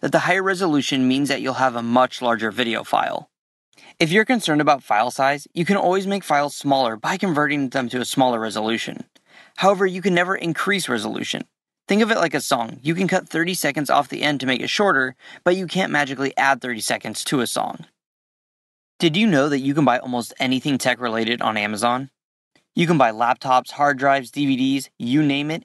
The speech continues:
Amazon probably has it. You can help support this podcast by heading over to quick and dirty tips dot com slash Amazon and look for the banner.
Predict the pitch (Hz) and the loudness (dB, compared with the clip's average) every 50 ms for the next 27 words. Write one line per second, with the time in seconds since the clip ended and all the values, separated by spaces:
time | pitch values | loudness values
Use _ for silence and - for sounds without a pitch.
0 | - - 185 202 208 190 214 208 185 - 180 196 196 202 190 190 185 170 190 220 | -6 -2 0 0 2 2 2 0 0 0 0 0 2 2 0 0 0 0 0 0
1 | 196 135 120 - - _ _ _ _ _ _ _ _ - 165 175 - 240 180 190 | -2 -4 -6 -10 -12 _ _ _ _ _ _ _ _ -4 -2 0 2 4 4 4
2 | 202 190 165 - 170 139 - 175 170 135 127 156 170 - - 127 127 117 - - | 4 2 0 -4 -4 0 0 0 0 0 -2 -2 -2 0 2 4 2 2 2 -2
3 | 110 104 98 95 - - 135 113 113 143 143 170 160 143 123 113 113 120 113 110 | -4 -4 -4 -4 -4 -4 -4 -2 0 0 0 0 0 0 0 0 0 -2 -2 -2
4 | - 143 131 143 156 151 147 156 156 - 143 131 - - 143 139 143 - 120 110 | -2 -2 -2 0 0 0 0 -2 -4 -6 -6 -8 -4 0 0 0 0 0 -2 -2
5 | 107 107 101 - - 123 123 127 - - - - 123 123 113 101 110 104 104 107 | -2 -4 -6 -2 0 0 0 0 -2 -6 -6 -4 -4 -4 -2 -2 -2 -2 -2 -2
6 | - - 156 180 208 202 - 214 170 143 117 139 139 127 - - - - | -4 -4 -2 -2 -2 -2 -2 -2 -2 -2 0 0 -2 -2 -2 -6 -10 -12